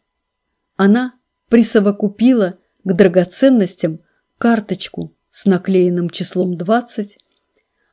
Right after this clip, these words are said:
а ее щеки заполыхали справедливым гневом. "Запугивать вас?" с ноткой недоумения переспросил его высочество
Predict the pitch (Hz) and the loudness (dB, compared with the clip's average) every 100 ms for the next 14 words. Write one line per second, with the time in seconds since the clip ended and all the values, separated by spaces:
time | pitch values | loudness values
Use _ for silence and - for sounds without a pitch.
0 | _ 196 196 175 175 - - 247 240 208 | _ 2 4 4 -2 -2 -4 -4 -4 -8
1 | 202 _ _ _ 180 220 208 190 175 - | -12 _ _ _ -2 0 2 0 -2 -2
2 | 214 220 208 202 _ - - 190 175 156 | -2 -2 -6 -10 _ -16 -6 -4 -4 -8
3 | 165 190 180 175 160 190 180 165 165 165 | -8 -8 -8 -10 -8 -8 -8 -10 -14 -18
4 | _ _ _ _ _ _ _ _ _ _ | _ _ _ _ _ _ _ _ _ _
5 | _ _ _ _ _ - 151 180 - 214 | _ _ _ _ _ -12 -6 -6 -2 -2
6 | 202 190 165 170 - 156 170 247 - - | 2 0 -2 -6 -8 -6 -4 -4 -8 -16
7 | - _ _ _ _ _ _ - - 214 | -20 _ _ _ _ _ _ -12 0 6
8 | 208 185 - 196 185 180 185 190 190 180 | 6 4 0 0 0 0 0 0 0 -2
9 | 175 196 190 180 - 185 202 185 180 180 | -4 -2 -2 -2 -4 -4 -4 -4 -2 -4
10 | 180 - 190 190 170 - | -6 -4 -4 -4 -12 -12